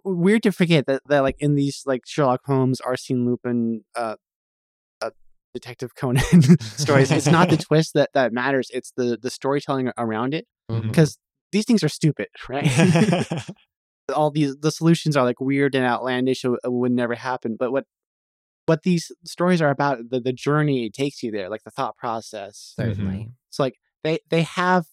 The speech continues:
Speaker 1: the, uh, the bones of it. They just need to, um, guide you through it better and m-, make you more, make you feel better about the solution they come to.
Speaker 3: I completely agree,
Speaker 1: Yeah.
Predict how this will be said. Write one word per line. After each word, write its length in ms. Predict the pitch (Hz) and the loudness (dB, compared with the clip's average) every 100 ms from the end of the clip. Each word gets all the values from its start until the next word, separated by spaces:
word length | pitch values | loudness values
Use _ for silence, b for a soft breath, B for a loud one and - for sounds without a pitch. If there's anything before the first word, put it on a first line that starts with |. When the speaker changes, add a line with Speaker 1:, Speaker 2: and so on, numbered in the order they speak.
| - | -2
Speaker 1:
the, 180 | 151 135 | 0 0
uh, 60 | - | 0
the 80 | 131 | -2
bones 340 | 135 139 131 | 0 0 -2
of 100 | 107 | -4
it. 100 | 104 | -6
They 80 | 104 | -6
just 300 | 120 123 - | -6 -6 -4
need 240 | 135 123 - - | -4 -4 -10 -6
to, 340 | 123 117 110 | -2 -2 -4
um, 340 | 113 113 110 123 | -6 -6 -8 -6
guide 280 | 127 120 | -2 -2
you 100 | 117 | -4
through 280 | 110 - 131 | -6 -4 -4
it 100 | 110 | -4
better 340 | 117 104 107 - | -6 -6 -6 -8
and 240 | 107 101 - _ _ _ | -12 -14 -18 _ _ _
m-, 140 | 135 131 | -8 -6
make 180 | 151 156 | -6 -4
you 100 | 160 | -4
more, 360 | 147 147 139 123 _ _ _ _ - | -2 0 0 -2 _ _ _ _ -6
make 220 | 160 - | -6 -4
you 60 | 151 | -4
feel 260 | - 151 | -2 -2
better 340 | 131 120 110 104 _ _ _ | 0 0 -2 -4 _ _ _
about 160 | - 127 | -6 -4
the 80 | 120 | -6
solution 420 | - 131 123 101 | -4 -4 -4 -8
they 120 | 101 | -12
come 240 | - 110 101 | -12 -12 -14
to. 100 | - - _ _ _ _ _ _ _ _ _ _ _ _ - | -20 -20 _ _ _ _ _ _ _ _ _ _ _ _ -4
Speaker 3:
I 100 | 135 | -4
completely 460 | 127 113 98 95 | -4 -6 -6 -6
agree, 300 | 92 92 90 98 | -8 -8 -10 -10
Speaker 1:
Yeah. 260 | 95 87 | -10 -10